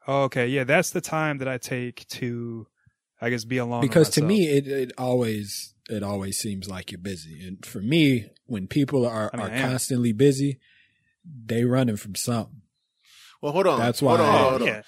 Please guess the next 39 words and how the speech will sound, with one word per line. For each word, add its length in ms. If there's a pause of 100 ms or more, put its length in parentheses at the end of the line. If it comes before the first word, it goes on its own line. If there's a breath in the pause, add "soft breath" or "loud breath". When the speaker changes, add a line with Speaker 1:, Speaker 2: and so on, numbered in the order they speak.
(220 loud breath)
Speaker 3:
So 180
do 140
you, 440
when 160
you 200
do 240
shit 280
though, 220
when 160
you 320 (600)
have 220
these 220
things 300
that 80
you 120
do, 360 (320)
like, 320 (640)
is 140
it 80
just, 440
do 120
you 160
want 420 (320)
to 140
feel 280
like, 420 (360)
when 140
he 160
asked 320
you, 80
"You 240
always 200
seem 260
busy," 360
and 100
you 220
said, 240
"I 160
am." 400